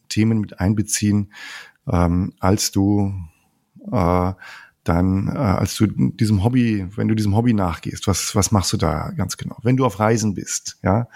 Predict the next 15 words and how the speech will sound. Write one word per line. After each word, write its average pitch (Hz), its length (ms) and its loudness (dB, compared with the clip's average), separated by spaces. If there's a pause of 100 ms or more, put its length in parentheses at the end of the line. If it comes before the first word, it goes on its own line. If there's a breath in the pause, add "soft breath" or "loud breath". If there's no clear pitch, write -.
(680 loud breath)
ähm, 107 480 0 (840)
oder, 85 480 0 (220)
äh, 80 500 0
was 92 160 -2
ich 101 140 -4
was, - 320 -4 (140)
auch - 200 -2
familiäre 120 500 2
Tätigkeiten 85 640 -6
können 87 280 0
auch - 160 -6
ganz, - 520 0
äh, - 60 2
relevant 82 560 0
sein. 98 360 0